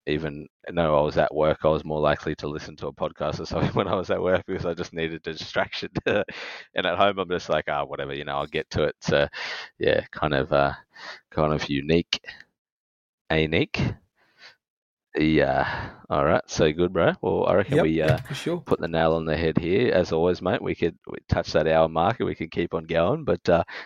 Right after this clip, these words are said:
Speaker 1: this is a good little one to come back to. I feel like we sort of, you know, sort of came back into the flow nicely, and we'll definitely, uh, pick it back up. I feel like we'll be, uh, a lot more active now and a lot more, um, fi-,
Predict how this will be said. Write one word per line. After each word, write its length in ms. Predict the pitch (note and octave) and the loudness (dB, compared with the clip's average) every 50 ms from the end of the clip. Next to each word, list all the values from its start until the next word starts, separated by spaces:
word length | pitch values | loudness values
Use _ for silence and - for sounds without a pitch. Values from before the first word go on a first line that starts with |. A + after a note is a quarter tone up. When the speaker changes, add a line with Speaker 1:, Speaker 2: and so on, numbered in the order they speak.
| - | -2
Speaker 1:
this 200 | - G#2 F#2 - | 2 2 2 2
is 80 | F#2 E2+ | 2 0
a 60 | E2+ | 0
good 200 | - - F2+ D#2+ | 2 0 0 2
little 160 | F2 E2+ E2 | 4 4 4
one 160 | D#2 E2 E2 D#2 | 4 2 0 0
to 80 | D2+ | -2
come 200 | - - E2 D#2+ | -4 -2 -2 0
back 180 | D2+ D#2+ D#2 - | 2 0 0 0
to. 160 | - - D#2 | 2 2 4
I 40 | D2+ | 4
feel 180 | D2+ - D#2 D2+ | 4 4 4 2
like 160 | D2+ D2+ - | 2 2 0
we 80 | - D2 | -6 -8
sort 180 | - - D#2+ | -6 -4 -2
of, 120 | D2+ D#2 D#2 _ - - - - - - - _ _ | -2 -2 -4 _ -14 -20 -20 -20 -20 -20 -20 _ _
you 120 | - - C#2+ | -8 -6 -4
know, 120 | C2+ C#2 D2 | -4 -4 -6
sort 220 | - - D#2+ C#2+ | -4 -2 0 0
of 60 | C#2+ | 0
came 220 | - - D#2 D2 C#2+ | 0 -2 -4 -2 0
back 220 | C#2+ D2+ - - | 0 -2 0 -2
into 260 | D2+ D2 - - D2+ | -6 -6 -2 -2 0
the 100 | D2 D2 | 0 -2
flow 340 | - - - D2+ D2 D2 D2 | -4 -4 0 0 2 2 2
nicely, 500 | D2 D2 D2 D2 D#2 D#2 - - D#2 D2+ | 0 0 0 0 0 -2 -2 -2 0 0
and 180 | D2+ D2 D2 D2+ | 0 -2 -4 -8
we'll 80 | D2+ D2+ | -8 -4
definitely, 460 | - - D#2 - - D#2 D#2 D#2 D#2 | -2 -2 -4 -2 -4 -2 -2 0 0
uh, 140 | D#2 D2+ D#2 - | 0 0 -2 -2
pick 200 | - - - - | -6 -8 -6 -6
it 80 | - | -2
back 240 | - D#2 D#2 - - | 0 0 0 0 0
up. 120 | F2 A2+ - - | 0 -2 -2 -2
I 60 | - | -6
feel 220 | F2 - - - E2+ | -6 -4 -4 -2 -2
like 160 | D#2+ D#2+ - - | -2 -2 -4 -4
we'll 180 | - D#2+ D#2+ - | -8 -10 -8 -8
be, 200 | - D#2 D#2 D#2 | -8 -6 -4 -2
uh, 160 | D2+ D2+ D#2 - _ _ _ - - - _ - _ _ _ _ _ | -2 -4 -4 -8 _ _ _ -20 -20 -20 _ -20 _ _ _ _ _
a 60 | - G2 | -4 -4
lot 120 | F#2 - | -4 -2
more 180 | F2 E2 E2 E2+ | -2 -2 -2 -2
active 260 | F2+ - - F#2+ F2 | 0 0 -2 -2 -2
now 240 | F#2 F#2 G2 G2 F#2+ | -4 -4 -2 -2 -2
and 100 | F#2+ F#2 | -2 -2
a 40 | F#2 | 0
lot 160 | F2 F2+ - - | 0 0 -2 -2
more, 420 | F2 F2 E2 E2 E2+ E2+ E2 E2 | -4 -6 -6 -4 -4 -6 -6 -4
um, 320 | D#2+ D#2+ D#2 E2 E2 E2 - _ _ _ _ _ - _ _ _ _ _ - | -4 -4 -6 -6 -10 -16 -20 _ _ _ _ _ -20 _ _ _ _ _ -20
fi-, 240 | - - - G2+ | -12 -6 -6 -6